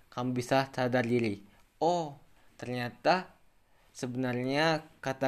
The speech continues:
gagal itu nggak ada kalau benar-benar fokus. Jadi, saya harapkan teman-teman semua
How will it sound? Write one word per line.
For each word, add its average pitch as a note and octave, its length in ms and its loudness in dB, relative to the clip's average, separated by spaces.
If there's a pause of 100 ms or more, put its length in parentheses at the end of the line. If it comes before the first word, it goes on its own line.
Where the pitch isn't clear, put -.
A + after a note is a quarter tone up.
gagal B2+ 240 4
itu C3+ 160 -2
nggak C3+ 220 4
ada B2+ 420 2 (160)
kalau C3+ 220 0
benar-benar A#2+ 500 -4
fokus. B2 560 -2 (540)
Jadi, C3 160 -2
saya C3 240 -2
harapkan B2 480 -2
teman-teman A#2+ 480 -4
semua B2 560 0